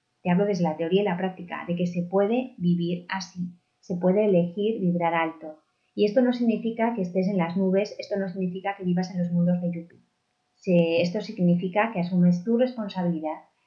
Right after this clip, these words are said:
y aceptas que la vida puede ser diferente, porque puede serlo, a como te han contado, a como has visto hasta ahora. No te hablo de verdad desde algo esotérico o de algo utópico, no, te hablo desde la realidad.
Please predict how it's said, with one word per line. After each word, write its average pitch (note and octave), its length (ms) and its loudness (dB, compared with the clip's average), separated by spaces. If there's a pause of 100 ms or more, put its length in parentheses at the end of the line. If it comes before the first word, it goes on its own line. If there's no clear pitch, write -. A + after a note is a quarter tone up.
(140)
y G#3+ 220 0
aceptas A3+ 640 -2
que F#3+ 100 -2
la D3+ 160 0
vida F3+ 300 2
puede D#3+ 180 -2
ser E3+ 220 -4
diferente, E3 720 -4
porque - 320 -12
puede F3 200 2
serlo, E3 380 -14 (400)
a G3+ 220 -2
como F3 260 4
te D#3+ 100 -4
han E3+ 220 0
contado, E3+ 600 0 (200)
a F3+ 160 -6
como F3 300 4
has E3+ 200 0
visto F#3+ 340 -2
hasta F3+ 220 -6
ahora. D3+ 360 -2 (500)
No F#3 160 0
te G3+ 140 4
hablo F#3+ 300 4
de G3 100 4
verdad E3+ 300 4
desde F3 320 2
algo F3 560 4
esotérico F3+ 600 -2
o G#3 60 6
de E3+ 120 6
algo E3+ 360 0
utópico, F3 600 0
no, E3 200 -8
te E3 120 -4
hablo F#3+ 240 4
desde F3+ 260 -6
la D#3 180 -4
realidad. D#3 460 -6